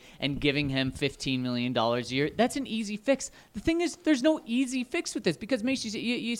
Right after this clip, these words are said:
you hit it right on the head. You said, "How much time do you have?" Because there's so many things, and that's the, that's the hardest thing to change is when there's so many different things to change.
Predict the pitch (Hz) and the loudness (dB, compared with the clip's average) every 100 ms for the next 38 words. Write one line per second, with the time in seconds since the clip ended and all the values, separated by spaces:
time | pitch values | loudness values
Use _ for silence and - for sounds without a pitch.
0 | - 226 240 214 233 226 233 220 160 165 | -4 -2 0 2 0 0 -2 -2 -2 0
1 | 202 214 - 214 226 208 185 165 139 - | 0 -2 -4 -2 -2 0 2 2 2 -2
2 | - - - 180 185 185 185 - 226 220 | -12 -16 -4 2 4 4 0 2 4 4
3 | 214 208 - 240 214 - - - - 220 | 4 0 2 2 2 0 -12 -20 -2 2
4 | 214 - - 226 247 - - 247 170 285 | 2 2 -4 0 0 0 4 6 6 2
5 | - 285 302 294 - 277 233 339 339 190 | 2 4 4 2 -2 -4 -4 -4 -4 -4
6 | 160 190 175 147 - - - 226 233 208 | -2 0 0 -2 -8 -8 0 2 4 4
7 | 190 202 208 208 277 349 - - 117 87 | 2 0 -2 -4 -4 -6 -10 -10 -8 -8
8 | - | -14